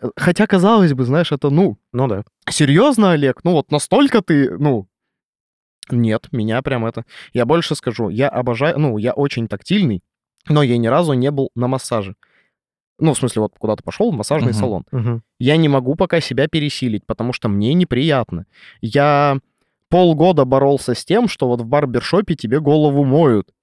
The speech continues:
Speaker 1: Такой: «Можно я сам? Дайте полотенце, дайте шампунь, я вот в эту», <laughs> что это? <laughs> Раковина, ванная,
Speaker 3: Да, да,
Speaker 1: ну, вот
Speaker 3: да.
Speaker 1: это вот. «Я сам поделаю,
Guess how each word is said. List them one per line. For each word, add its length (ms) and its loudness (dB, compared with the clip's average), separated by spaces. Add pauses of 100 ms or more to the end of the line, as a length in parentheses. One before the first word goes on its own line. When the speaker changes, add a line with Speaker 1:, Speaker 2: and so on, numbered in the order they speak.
(240)
Speaker 1:
Такой: 200 0
«Можно 340 4
я 120 4
сам? 280 2
Дайте 300 2
полотенце, 680 0
дайте 360 0
шампунь, 460 0
я 260 2
вот 300 -2
в 60 -2
эту», 560 -2 (240)
<laughs> 180 -20
что 220 -2
это? 300 0 (120)
<laughs> 480 -2
Раковина, 640 2
ванная, 420 4
Speaker 3:
Да, 60 0
да, 80 2
Speaker 1:
ну, 60 2
вот 100 2
Speaker 3:
да. 60 0
Speaker 1:
это 120 -2
вот. 140 -6 (220)
«Я 200 4
сам 500 4
поделаю, 600 2